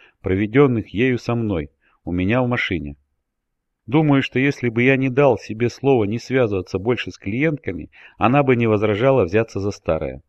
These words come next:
Но для меня это несколько неудобно. У нее уже совсем большой сын,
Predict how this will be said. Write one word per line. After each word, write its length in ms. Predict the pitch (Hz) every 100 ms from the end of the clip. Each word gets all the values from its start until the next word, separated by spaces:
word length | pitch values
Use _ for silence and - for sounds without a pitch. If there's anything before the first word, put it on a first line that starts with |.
| _ _ _ _ _ -
Но 120 | 104
для 160 | 120 135
меня 320 | 143 175 170
это 180 | 147 113
несколько 460 | 131 143 - 127
неудобно. 680 | 123 123 120 101 90 82 80 - _ _ _ _ -
У 120 | 101
нее 240 | 117 175
уже 180 | 160 135
совсем 400 | - 98 139 143
большой 320 | 110 - 127
сын, 360 | - - 82